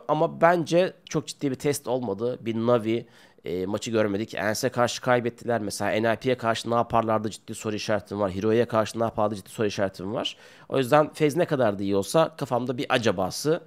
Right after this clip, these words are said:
var. Copenhagen Flames iki tane galibiyetle başladı. Acaba çıkamayabilir mi diye düşünmüştüm. Çünkü daha sert rakipler gelmeye de başlamıştı aynı zamanda. Ens galibiyeti değerli burada.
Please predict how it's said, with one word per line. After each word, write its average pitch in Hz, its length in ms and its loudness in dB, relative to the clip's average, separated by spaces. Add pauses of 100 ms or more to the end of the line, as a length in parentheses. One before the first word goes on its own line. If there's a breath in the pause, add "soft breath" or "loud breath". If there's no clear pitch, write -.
(160)
var. 147 420 8
Copenhagen 147 320 0
Flames 170 260 0
iki 156 120 -8
tane 170 200 2
galibiyetle 160 480 2
başladı. 156 280 0
Acaba 160 320 4
çıkamayabilir 160 560 0
mi 147 160 -2
diye 104 180 2
düşünmüştüm. 104 540 -6
Çünkü 127 380 -6
daha 123 160 4
sert 113 260 -2
rakipler 101 320 -4
gelmeye 101 360 -2
de 123 80 0
başlamıştı 120 500 -4
aynı 92 180 -4
zamanda. 95 440 -4
Ens 170 140 0
galibiyeti 170 440 2
değerli 156 340 2
burada. 135 360 -2